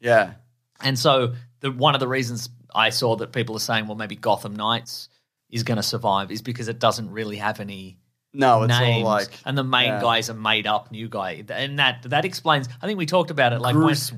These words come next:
Speaker 1: Grain.
Speaker 2: Yeah, why is it Bruce Grain and not, you know, Dick Grayson or, or
Speaker 1: Yeah.
Speaker 2: Jason Todd or any of the other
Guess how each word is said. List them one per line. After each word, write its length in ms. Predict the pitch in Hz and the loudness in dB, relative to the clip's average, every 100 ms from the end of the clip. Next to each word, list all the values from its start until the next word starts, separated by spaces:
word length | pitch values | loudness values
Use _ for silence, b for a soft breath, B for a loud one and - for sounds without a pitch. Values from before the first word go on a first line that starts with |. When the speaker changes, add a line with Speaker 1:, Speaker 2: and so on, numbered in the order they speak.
| - | -12
Speaker 1:
Grain. 540 | 127 123 139 143 107 98 | -2 2 4 2 0 0
Speaker 2:
Yeah, 120 | 196 | 0
why 280 | 175 185 196 | 4 2 2
is 100 | 175 | -2
it 140 | 123 | -2
Bruce 260 | 156 156 - | 0 0 0
Grain 380 | 139 135 139 | 0 0 0
and 160 | 127 127 | -2 -2
not, 520 | 123 117 117 - - - _ _ | 0 0 0 -6 -10 -14 _ _
you 120 | 120 123 | -8 -2
know, 120 | 117 | -2
Dick 300 | 107 127 123 | -2 -4 0
Grayson 580 | 120 117 117 - 113 110 | 4 4 4 -4 -6 -8
or, 460 | 117 113 107 104 | -6 -4 -2 -4
or 60 | 107 | 2
Speaker 1:
Yeah. 200 | 139 135 | 6 6
Speaker 2:
Jason 200 | 107 117 | 4 -2
Todd 300 | 101 117 110 | -2 0 2
or 160 | 113 117 | 0 -2
any 140 | 113 | -2
of 60 | 110 | -2
the 100 | 110 | 0
other 360 | 117 117 101 | 2 2 -2